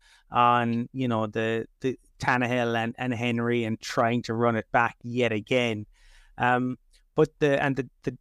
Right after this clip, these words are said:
the Texans, I suppose there was a lot of, you know, respect with DeMeco, and they were rebuilding and picks two and three. But the Colts had such a strange, now, I'm, I'm a massive Shane Steichen fan. I think there was a,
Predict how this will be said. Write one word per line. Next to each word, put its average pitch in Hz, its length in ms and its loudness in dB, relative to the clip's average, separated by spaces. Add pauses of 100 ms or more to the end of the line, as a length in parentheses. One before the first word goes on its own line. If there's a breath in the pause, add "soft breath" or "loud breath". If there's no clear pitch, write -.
(100)
the 139 120 0
Texans, 175 680 0
I 123 40 -2
suppose - 260 -4
there 127 120 -2
was 127 180 2
a 135 60 0
lot 127 280 4
of, 117 400 0 (140)
you 123 100 -4
know, 110 300 -4
respect 127 560 -2
with 120 220 -4
DeMeco, 151 800 4
and 117 220 -6
they 117 160 0
were 113 380 -2
rebuilding 147 580 2
and 117 140 -4
picks - 260 -4
two 117 180 -2
and 113 120 -4
three. 139 420 0 (420 soft breath)
But 143 160 0
the - 80 -4
Colts 233 600 0
had - 240 -4
such - 400 -2
a 160 60 2
strange, 127 580 0
now, 135 160 2 (460)
I'm, 151 240 4
I'm 147 140 2
a 131 60 4
massive 127 340 2
Shane 120 220 -2
Steichen 127 420 0
fan. 127 260 2
I - 40 -12
think 127 160 -8
there 120 60 -2
was 110 160 -6
a, 123 80 -2